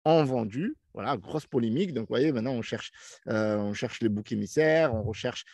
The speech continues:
voilà, c'est ce que je disais dans la vidéo d'hier. Et, euh, voilà, comme s'ils n'ont rien fait pour essayer de résoudre ce problème-là. Malgré tout, il y a quand même pas mal, voilà,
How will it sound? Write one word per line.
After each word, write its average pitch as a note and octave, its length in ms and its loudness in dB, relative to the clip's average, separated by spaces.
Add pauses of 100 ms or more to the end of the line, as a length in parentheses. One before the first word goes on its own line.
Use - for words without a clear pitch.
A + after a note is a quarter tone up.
(100)
voilà, A#2+ 140 -2
c'est A#2 120 -10
ce - 40 -14
que - 80 -2
je A#2 60 2
disais B2 220 4
dans B2 120 4
la A2 100 4
vidéo A#2 300 4
d'hier. A#2 440 2 (400)
Et, D#3 220 8
euh, A2 640 4
voilà, B2+ 300 -6 (120)
comme D3+ 180 -4
s'ils F#3 320 -4
n'ont D#3 100 0
rien C3+ 260 0
fait E3+ 200 4 (140)
pour D#3+ 220 4
essayer C#3 220 0
de B2 80 0
résoudre A#2+ 440 -4
ce - 180 -8
problème-là. B2+ 460 -2 (440)
Malgré F3 420 4
tout, A#3 120 2
il A#3 40 6
y F#3 40 10
a C#3+ 60 6
quand C3+ 140 0
même E3 200 0
pas A#2 220 -2
mal, C#3+ 320 4
voilà, A#2+ 240 0